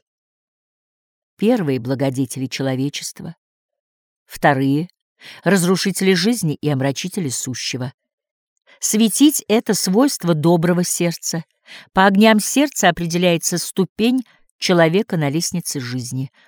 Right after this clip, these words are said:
Хор — светом горящих сердец — великая сила. Даже два объединенных сердца могут творить то, что не под силу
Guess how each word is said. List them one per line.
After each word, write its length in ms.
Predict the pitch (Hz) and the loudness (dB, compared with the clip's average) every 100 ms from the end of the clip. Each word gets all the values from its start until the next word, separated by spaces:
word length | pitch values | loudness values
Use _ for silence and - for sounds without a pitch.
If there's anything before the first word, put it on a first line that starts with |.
| _ | _
Хор — 500 | - - 170 190 185 - _ _ _ - | -20 -2 4 4 2 -6 _ _ _ -12
светом 680 | - - 165 185 185 185 175 | -4 0 4 4 4 2 0
горящих 760 | 170 156 165 165 170 - - 170 | -2 2 4 4 2 0 -6 -6
сердец — 680 | - 160 139 135 170 - - | -4 -4 -2 -2 0 -2 -4
великая 560 | 147 147 147 175 - 180 | -2 -2 -2 -4 -4 -6
сила. 480 | - - 214 160 135 _ _ _ _ _ _ _ _ - - - | -6 -6 -8 -8 -12 _ _ _ _ _ _ _ _ -20 -18 0
Даже 320 | 165 196 214 | 4 4 4
два 320 | 190 202 226 | 4 6 6
объединенных 1000 | - 202 180 185 190 196 190 202 208 208 196 | 4 2 2 2 4 4 4 4 4 2 0
сердца 480 | - 208 - - | 0 -2 -2 -4
могут 400 | 247 208 156 147 - - _ _ | 0 0 -2 -6 -12 -20 _ _
творить 380 | - 175 175 180 _ | 2 4 4 0 _
то, 200 | 175 208 | 2 2
что 240 | - - | 2 -2
не 240 | 147 165 190 | 2 2 2
под 280 | - 160 - | 0 -2 -2
силу 580 | - 196 240 233 143 | -4 -2 -2 -2 -4